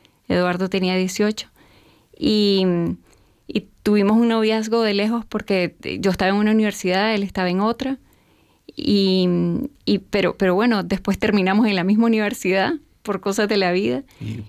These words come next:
Speaker 2: y por mí un poco, ¿eh?
Speaker 1: Y
Speaker 2: Sí.
Speaker 1: po-, y por insistencia de él,
Speaker 2: <laughs>
Speaker 1: sí, definitivamente hay que darle el crédito.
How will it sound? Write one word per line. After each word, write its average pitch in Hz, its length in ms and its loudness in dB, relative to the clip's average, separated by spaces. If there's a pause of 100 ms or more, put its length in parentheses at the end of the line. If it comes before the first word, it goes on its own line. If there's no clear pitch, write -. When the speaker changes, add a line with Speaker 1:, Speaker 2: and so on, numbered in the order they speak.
Speaker 2:
y 117 40 0
por 110 200 0
mí 123 160 2
un 117 100 0
poco, 117 300 -2
¿eh? 107 80 2
Speaker 1:
Y 240 80 2
Speaker 2:
Sí. 208 100 -2
Speaker 1:
po-, - 100 2
y - 80 0
por 240 160 0
insistencia 233 720 0
de 196 280 0
él, 208 180 -2
Speaker 2:
<laughs> 135 120 -4
Speaker 1:
sí, 214 80 -6
definitivamente 208 960 -2
hay 208 40 -2
que 208 120 -2
darle 202 260 0
el 202 100 -4
crédito. 208 540 -2